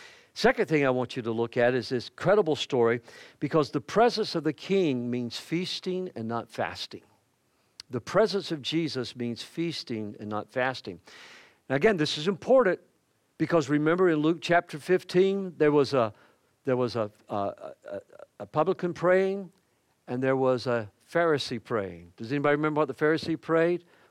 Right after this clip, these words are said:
One of the things he prayed was, "God, I thank you that I fast two times a week." So what you need to see here is they were very proud of their religious asceticism. They were very proud of their religious rules.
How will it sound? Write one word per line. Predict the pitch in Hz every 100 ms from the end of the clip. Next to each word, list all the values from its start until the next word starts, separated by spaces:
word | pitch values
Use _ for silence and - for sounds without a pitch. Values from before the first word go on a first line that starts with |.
| -
One | 135
of | 147
the |
things | 165
he | 165
prayed | 143 156 156
was, | 143 139 - _
"God, | - 123 131 127
I | 107 135
thank | 131 - 127 120 -
you | 104
that | 95 98
I | 117
fast | 117 - 110 104 - - _ -
two | - 147 156 151 _ _
times | - 131 127 120 117 -
a | 110
week." | 101 87 - - _ _ _ _ _ _ -
So | 151
what | 120 101 123 175
you | 208 202
need | 196 175
to | 156
see | - - 208
here | 151 139 - - -
is | 151 123
they | 170
were | 226
very | 196 180 165
proud | - - - 220 233 190 147
of | 139
their | 139
religious | 135 131 135 143 165 175 190 185 - - _ _
asceticism. | 127 - 170 180 190 - 185 156 175
They | 151
were | 127 131 131
very | 123 156 143
proud | - 170 165
of | 156
their | 135
religious | 117 110 107 95 95 107
rules. | 98 107 139 185 240 277 247 -